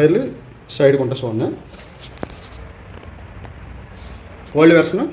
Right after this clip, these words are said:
వైర్ అన్నమాట, పవర్ అన్నమాట ఇది. మీకు ఇక్కడ ఒక ఫ్యాన్ ఆన్ చేస్తే ఈ ఎనభై వాట్స్ కరెంట్ బిల్లు మీటర్లో ఫీడ్ అవుతుంది, అది మీకు తెలిసిన విషయమే. అలాగే ప్రతిదీ, ప్రతిదీ ఆన్ చే-, ఏది ఆన్ చేసినా, బల్బు ఆన్ చేసినా,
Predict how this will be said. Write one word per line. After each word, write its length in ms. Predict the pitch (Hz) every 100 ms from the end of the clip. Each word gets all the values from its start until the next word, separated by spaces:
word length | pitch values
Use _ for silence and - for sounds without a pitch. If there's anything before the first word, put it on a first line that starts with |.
| -
వైర్ 160 | 143 135
అన్నమాట, 160 | 127 123
పవర్ 180 | 156 165
అన్నమాట 280 | 156 127 123
ఇది. 120 | 110 - - - - - - - - -
మీకు 280 | 185 190 175 180
ఇక్కడ 160 | 180 165
ఒక 100 | 160 156
ఫ్యాన్ 220 | 143 160
ఆన్ 140 | 156 160
చేస్తే 280 | 160 - 117 127 - - - 147
ఈ 20 | 151
ఎనభై 200 | 139 156 170
వాట్స్ 260 | 170 170 170 170
కరెంట్ 200 | 147 151
బిల్లు 160 | 156 208
మీటర్లో 260 | 190 160 160 -
ఫీడ్ 160 | 151
అవుతుంది, 220 | 127 127 -
అది 80 | 151
మీకు 100 | 165 -
తెలిసిన 220 | 135 143 143
విషయమే. 240 | 123 113 - - 131
అలాగే 260 | 156 160 180 339 - - - - -
ప్రతిదీ, 360 | - 170 196 170 131
ప్రతిదీ 320 | 160 175 180 185 185
ఆన్ 120 | 175 175
చే-, 80 | 147
ఏది 120 | 156 165
ఆన్ 100 | 170
చేసినా, 140 | 175 160
బల్బు 160 | 147 165
ఆన్ 100 | 165
చేసినా, 200 | 165 170